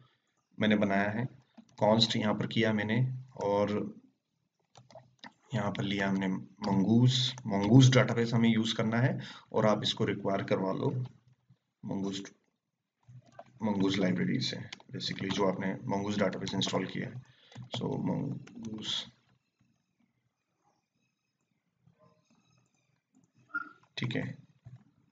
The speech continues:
और यहाँ से आपको इसको export करना है, Exports,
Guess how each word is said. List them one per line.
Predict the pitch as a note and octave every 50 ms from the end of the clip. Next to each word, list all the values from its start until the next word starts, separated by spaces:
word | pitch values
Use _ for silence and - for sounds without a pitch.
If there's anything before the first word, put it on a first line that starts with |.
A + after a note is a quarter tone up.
| - - -
और | F#2+ F#2+ F#2 F#2 F2+ F2+ F2+ F2+ F2+ F2+ - - - _ _ _ - B2+ - - - - _ _ _ _ _ _ _ - B2+ B2+ - - - - - _ _ _ - - - - - - - - - - - - - - - - - - - - - - _ _ _ _ _ _ _ _ _ _ _ _ _ _ - - _ - -
यहाँ | G2+ G2+
से | G2 - G#2
आपको | G2+ F#2+ - - -
इसको | B2 B2 - - G#2+
export | G2+ - - - - A2+ A2+ A2+ A2+
करना | - A2 G#2+ G#2+ A2 A2
है, | A2 B2+ C3 - - - _ _ _ - _ _ - - - _ _ _ - -
Exports, | - - - - - A2+ A#2 A#2+ C3 C3+ B2+ - - -